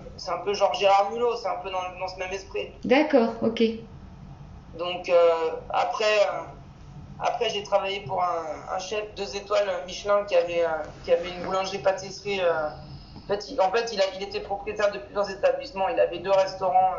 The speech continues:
Speaker 1: euh, deux restaurants étoilés.
Speaker 2: Oui.
Speaker 1: Et, euh, sur Tribeca, Tribeca qui est, qui est pas loin de, de Soho, de, de, de,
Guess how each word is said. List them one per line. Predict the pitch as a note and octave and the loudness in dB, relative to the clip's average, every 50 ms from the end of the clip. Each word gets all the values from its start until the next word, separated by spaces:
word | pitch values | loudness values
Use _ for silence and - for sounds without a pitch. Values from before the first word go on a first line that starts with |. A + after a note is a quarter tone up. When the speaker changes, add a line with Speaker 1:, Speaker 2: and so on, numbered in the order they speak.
| D#3 | -4
Speaker 1:
euh, | D3+ C#3+ - - - - - - - - | -6 -6 -8 -10 -14 -16 -16 -16 -10 0
deux | F3 | 4
restaurants | G3 G3+ G3+ G3+ - G#3 G3 G3 G3 G3 F#3+ | 4 4 4 4 0 2 2 2 4 2 0
étoilés. | F#3 - F3+ F3+ F#3 G#3+ B3 B3+ - - - - - - - | -2 0 0 2 2 2 0 -2 -6 -12 -16 -18 -20 -8 -2
Speaker 2:
Oui. | G3+ G#3 G3+ G3+ G3+ G#3 A#3 C4+ D4+ - - - - - | 0 2 6 6 6 8 8 6 6 2 0 -6 -8 -6
Speaker 1:
Et, | F3 F3+ F3 F3 | -4 2 4 4
euh, | E3+ E3 E3 E3 - - - - | 4 4 2 0 -4 -6 -10 -12
sur | - - F#3+ - | -2 -2 0 0
Tribeca, | - - G#3+ F#3+ G3+ G3+ G3+ - B3 A#3+ - | 0 -4 -2 2 2 2 4 4 4 4 4
Tribeca | - - G3+ F#3 F#3+ F#3+ F#3+ G#3 G#3 G3+ | 2 0 -4 -6 -6 -4 0 0 0 0
qui | G3+ - F#3 | -2 -4 -4
est, | F3 E3+ E3+ E3 - | -2 -2 -2 -2 -2
qui | - - | -8 -6
est | |
pas | - F#3 F3+ | -2 -2 0
loin | F#3 F#3+ F#3+ F#3+ F#3+ | 0 0 0 0 -2
de, | F#3+ F3 E3+ E3 D#3+ D3+ D3+ - - - - - - - - - - - - - - - D3+ | -2 0 0 0 0 0 -4 -6 -8 -10 -16 -18 -20 -20 -20 -18 -18 -18 -18 -18 -16 -8 -4
de | E3+ E3+ E3+ | -2 0 0
Soho, | E3+ - - G3+ F#3+ G3 F#3+ G3 F#3+ G3 G3 G3+ G3 G3 G3 F#3+ F#3+ | -2 -2 -2 0 0 2 2 2 2 2 2 2 2 2 0 0 -2
de, | E3+ E3+ | -6 -10
de, | - - - - - - - | -12 -12 -14 -14 -14 -10 -8
de, | - | -8